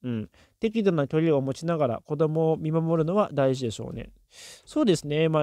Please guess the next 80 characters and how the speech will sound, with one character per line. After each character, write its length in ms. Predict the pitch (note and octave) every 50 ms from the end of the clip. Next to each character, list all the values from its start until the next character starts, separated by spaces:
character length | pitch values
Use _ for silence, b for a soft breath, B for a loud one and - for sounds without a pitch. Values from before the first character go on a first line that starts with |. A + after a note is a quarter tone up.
| D3 -
あ、 60 | D#3+
本 200 | - - G#3 G3+
当 120 | - -
に 80 | G3+ G3
そ 160 | - - F#3
こ 100 | - G3
は 100 | F#3 F3+
そ 140 | E3 - F#3+
う 40 | F3
思 100 | F3 F3
っ 20 |
て 140 | - - B2+
ま 100 | A#2 A2
す 80 | G2+ -
ね。 240 | B2 C3 C3+ B2+ _ _ _ _ -
う 60 | C#3
ん。 240 | B2+ A#2+ A2 G#2 - B B B B B B B B B
だ 80 | G3+
か 120 | F#3 E3 C#3
ら 100 | B2 A#2
ま 380 | C#3+ D#3 D3 C#3 B2 A2+ - -
あ、 40 | _
そ 160 | _ - -
の、 580 | - C2+ C2+ C#2 C2+ C#2 C#2 C#2+ C#2+ C#2+ C#2+ C#2+ -
ス 60 | -
テ 200 | - - G#3 A3+
ー 60 | A#3+ A3
ジ 120 | A3+ A3+
マ 100 | A3 A#3
マ 220 | G#3 G3 D3 B2+ - _ _
と 80 | - C3
か 140 | - A2+ A2
ね、 180 | D3 E3 D3+ -
ま 100 | - C#3+
あ、 20 | C3
そ 120 | - -
の 60 | C3
モ 200 | B2+ C#3+ E3 F#3
ン 40 | G3+ F#3+
ス 20 |
タ 180 | - A#3+ A3 G#3+
ー 40 |
ペ 160 | G#3+ - A3+ A3+
ア 40 |
レ 140 | G#3 F#3 D#3+
ン 80 | D3 C3+
ツ 80 | -
と 60 | - -
か 100 | D3 C3
に 80 | C3
な 120 | C#3 D#3+ D#3
っ 40 | -
ち 100 | - -
ゃ 80 | D3+
う 60 | C#3+ C#3+
と、 360 | - A#3 A3+ G#3 D3+ A#2+ - b b b b b b b b b
ま 100 | C#3+ C#3+
あ、 20 |
ち 80 | - F3
ょ 20 |
っ 40 | D#3+
と 140 | - - C3
学 240 | B2+ B2+ B2 -
校 220 | - - D3+ D3 C#3+
側 200 | C#3 D3 C#3+ C#3
も 100 | C#3+ C#3
ね、 240 | C#3+ D3+ D#3 - _ _
え 720 | - C3+ C3+ C3+ C3 C3 B2+ B2+ B2+ B2+ B2+ B2 B2 - -
ー、 20 |
ま 300 | D#3 D3 C3 A2 G#2 -
あ、 340 | - C2 _ _ _ - C3+
な 60 | B2
ん 40 | A#2
か 120 | - -
教 260 | D#3 D3+ - - E3+
え 60 | E3+ E3+
る 100 | E3 D3+
側 160 | D#3+ D#3+ D#3
も 120 | D3+ D3+
ね、 180 | D3 D3+ D3+